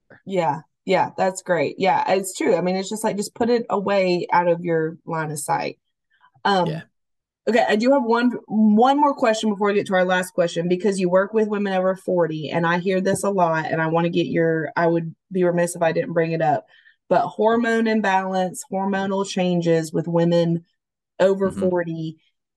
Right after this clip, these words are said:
Speaker 1: what is, you know, people, you know, like we talked about with the hot flashes and sleep, there's a lot of changes going through the body. It's very similar to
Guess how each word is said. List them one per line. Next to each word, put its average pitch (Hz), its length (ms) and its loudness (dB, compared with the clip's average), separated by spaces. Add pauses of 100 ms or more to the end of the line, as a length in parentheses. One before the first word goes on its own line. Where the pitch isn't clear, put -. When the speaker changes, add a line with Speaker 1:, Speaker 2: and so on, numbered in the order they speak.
(280)
Speaker 1:
what 208 320 4
is, 214 360 2
you 208 120 0
know, 180 220 2
people, 190 400 -2
you 202 80 -2
know, 175 140 4
like 175 180 2
we 196 60 0
talked 185 200 0
about 196 140 0
with 170 120 0
the 180 40 -4
hot - 260 0
flashes 175 440 0
and 165 120 -6
sleep, 170 540 -2
there's 165 160 -4
a 156 60 -4
lot 170 260 2
of 202 80 -4
changes 190 480 -6
going 180 260 0
through 180 180 0
the 175 60 0
body. 170 420 0
It's 180 140 -4
very 180 200 2
similar 180 440 -2
to 165 180 -6